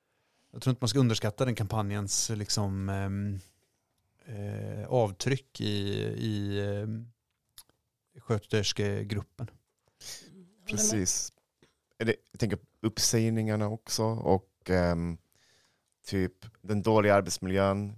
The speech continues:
Speaker 3: i sjukhusen som har gjort att, att, ehm, vad heter det, bemanningsföretag där man kan få jättebra lön ändå. Eller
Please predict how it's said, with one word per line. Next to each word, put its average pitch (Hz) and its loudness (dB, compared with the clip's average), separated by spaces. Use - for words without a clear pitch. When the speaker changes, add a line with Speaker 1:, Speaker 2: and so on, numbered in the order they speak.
Speaker 3:
i 101 -12
sjukhusen 104 -2
som 95 -4
har 85 -2
gjort 95 -4
att, 82 -6
att, - -14
ehm, 82 -2
vad 92 -4
heter 98 -6
det, 76 -4
bemanningsföretag 110 -2
där 104 -2
man 101 0
kan 92 -6
få 95 -4
jättebra 98 2
lön 117 2
ändå. 82 -2
Eller 76 -4